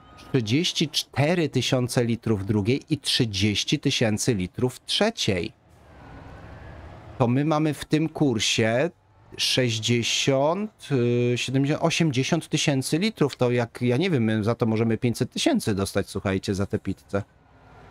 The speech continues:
W takim razie. Czyli tutaj jakiś błąd jest, y, pewnie w ustawieniach tego. Czekajcie, tę pizzę tu.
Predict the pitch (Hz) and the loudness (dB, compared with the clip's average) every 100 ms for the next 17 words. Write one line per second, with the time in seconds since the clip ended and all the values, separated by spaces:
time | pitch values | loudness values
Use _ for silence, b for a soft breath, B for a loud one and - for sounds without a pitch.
0 | - - - - - - 113 110 98 98 | -20 -20 -20 -20 -8 -4 -2 -2 0 0
1 | 92 95 110 - 151 156 - 190 220 196 | 0 -2 -4 -4 -2 0 0 0 2 0
2 | - 170 147 135 131 135 180 180 - - | 0 -2 0 2 2 0 0 0 -2 -2
3 | 147 151 - 156 156 151 156 - 147 143 | 0 2 0 0 0 0 -2 0 0 2
4 | 135 135 143 - - 147 135 131 123 123 | 2 2 0 -4 -4 -2 0 2 2 2
5 | 123 123 120 _ _ _ - 127 110 - | 2 0 -4 _ _ _ -2 0 0 -2
6 | - 131 - 135 117 | -2 -4 -2 0 0